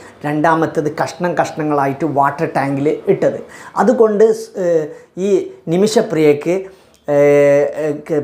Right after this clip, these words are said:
പിന്നെ കൊലക്കുറ്റ-, കൊലപാതകം എന്നുള്ളതിൽ തൂക്കുകയറ് വിധിച്ച ഒരു പെൺകുട്ടിയാണ്. അപ്പോൾ യഥാർത്ഥത്തിൽ ഈ നിമിഷപ്രിയ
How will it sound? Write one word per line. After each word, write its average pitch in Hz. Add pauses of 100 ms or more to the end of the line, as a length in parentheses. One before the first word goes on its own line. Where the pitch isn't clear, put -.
പിന്നെ 139 (300)
കൊലക്കുറ്റ-, 185 (120)
കൊലപാതകം 190 (260)
എന്നുള്ളതിൽ 165 (480)
തൂക്കുകയറ് 175
വിധിച്ച 143 (120)
ഒരു 277
പെൺകുട്ടിയാണ്. 208 (480)
അപ്പോൾ 240 (320)
യഥാർത്ഥത്തിൽ 247 (260)
ഈ - (120)
നിമിഷപ്രിയ 233